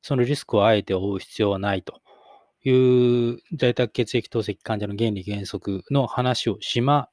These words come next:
したが、まあ、そうは言ったものの、実は現在、私は多少の体調不良下で、えー、血液透析を行う場合があります。で、その話をこれから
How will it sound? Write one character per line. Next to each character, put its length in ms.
し 160
た 280
が、 320
ま 120
あ、 20
そ 520
う 20
は 80
言 120
っ 20
た 100
も 160
の 140
の、 340
実 200
は 60
現 320
在、 320
私 580
は 340
多 160
少 280
の 180
体 180
調 160
不 160
良 200
下 160
で、 340
え 180
ー、 60
血 240
液 140
透 140
析 320
を 100
行 140
う 360
場 260
合 80
が 260
あ 80
り 80
ま 120
す。 240
で、 120
そ 140
の 80
話 300
を 80
こ 100
れ 100
か 120
ら 260